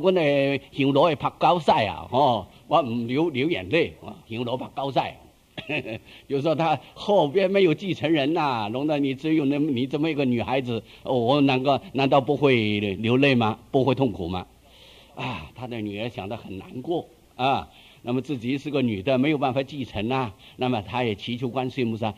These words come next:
是不是能够把我改变一下哦，转女成男？他有这么一个心念了，很奇怪了。有一天晚上啊，就梦见观世音菩萨，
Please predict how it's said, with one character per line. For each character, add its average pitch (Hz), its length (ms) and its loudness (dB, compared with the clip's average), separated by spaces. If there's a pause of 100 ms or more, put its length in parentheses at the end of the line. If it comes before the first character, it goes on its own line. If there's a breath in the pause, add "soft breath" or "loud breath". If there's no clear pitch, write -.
(140 loud breath)
是 - 160 -8
不 143 80 -2
是 131 140 0
能 120 160 0
够 151 100 0
把 123 320 -4
我 120 220 -2
改 101 200 -12
变 107 280 0
一 233 100 -2
下 117 160 -4 (140)
哦， 135 380 6 (220 loud breath)
转 147 240 4
女 131 200 2
成 135 240 -2
男？ 131 200 2 (1500 soft breath)
他 277 140 0
有 262 140 4
这 269 120 2
么 302 100 0
一 311 80 -2
个 262 100 6
心 269 300 0
念 285 240 2
了， 131 180 0
很 202 200 0
奇 196 200 -4
怪 208 240 4
了。 160 260 2 (360 soft breath)
有 175 180 8
一 226 60 2
天 233 200 4
晚 139 220 2
上 175 180 2
啊， 143 120 2
就 156 180 2
梦 170 240 6
见 139 240 0
观 165 220 2
世 170 80 -2
音 151 100 2
菩 147 80 -2
萨， 143 240 -2